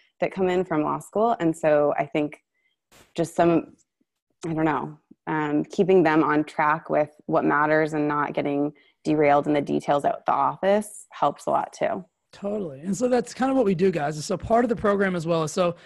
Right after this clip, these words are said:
Speaker 2: Amity and I were, were talking before we jumped on the call. It's a lot of people look at, like, personal development or self-help or, like, all these different labels that have been put on it in today. And they're like, "Well, I don't need that junk." You know what I mean? Like, I'm,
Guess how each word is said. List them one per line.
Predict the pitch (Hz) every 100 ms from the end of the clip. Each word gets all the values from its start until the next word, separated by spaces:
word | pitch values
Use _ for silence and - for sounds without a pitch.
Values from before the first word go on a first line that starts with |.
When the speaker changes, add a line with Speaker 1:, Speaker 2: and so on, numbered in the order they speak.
| - - _ -
Speaker 2:
Amity | 220 226
and | 214
I |
were, | 196 185
were | 185
talking | - 185 190
before | 170 - 196 180
we | 175 160
jumped | 185 165
on | 170
the | 160
call. | 156 - 202 190 165
It's | 170 170 - - _ _ _
a | -
lot | 196 247
of | -
people | 311 285
look | 196 208 214
at, | 180
like, | 170 165 _ -
personal | - - 185 - 185
development | 175 160 165 165 170 170 165 156
or |
self-help | 135 - 190 180 - 156 160 160
or, | 165
like, | 151
all | 170 180
these | 185
different | 147 170 160
labels | 156 160 165 156
that | 160
have | 147
been | 147 143
put | 160
on | 156 170
it | 147
in | 147
today. | 156 180 226
And | 180
they're | 175
like, | 170 160 147 - - - _ _ -
"Well, | 233
I | 240
don't | 285
need | 160 156
that | 131 127
junk." | 123 131 147 - _ -
You | 175
know |
what | 165
I |
mean? | 165 190
Like, | 175
I'm, | 185 202